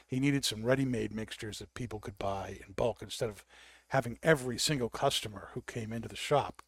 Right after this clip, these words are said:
get a brand new thing. And so he started, uh, taking some things from his My Mixture list, uh, that he wanted to make more widely available, and nine six five was one of those blends.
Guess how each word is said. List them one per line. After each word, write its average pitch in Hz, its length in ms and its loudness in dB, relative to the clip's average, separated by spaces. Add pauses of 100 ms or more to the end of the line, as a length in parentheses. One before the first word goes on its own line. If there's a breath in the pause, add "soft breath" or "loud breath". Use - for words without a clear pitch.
get 113 140 0
a 98 180 -4
brand 104 360 -4
new 95 140 -14
thing. - 320 -4 (680 loud breath)
And 143 120 4
so 147 220 8
he 151 220 2
started, 127 580 6 (540 loud breath)
uh, 123 220 2 (120)
taking 185 380 6
some 123 160 0
things 117 340 0
from 139 240 0
his 131 180 -2
My 123 200 0
Mixture 110 480 -4
list, 104 400 -6 (600 loud breath)
uh, 117 280 0 (120)
that 127 260 2
he 139 120 0
wanted 123 300 0
to - 80 -8
make 113 260 -2
more 113 200 0
widely 107 440 -2
available, 117 580 4
and 104 300 -8
nine 120 240 -4
six - 260 -2
five 95 520 -6
was 107 160 -2 (160)
one 123 320 2 (120)
of 101 220 -14
those 98 440 -8 (460 loud breath)
blends. 120 680 -2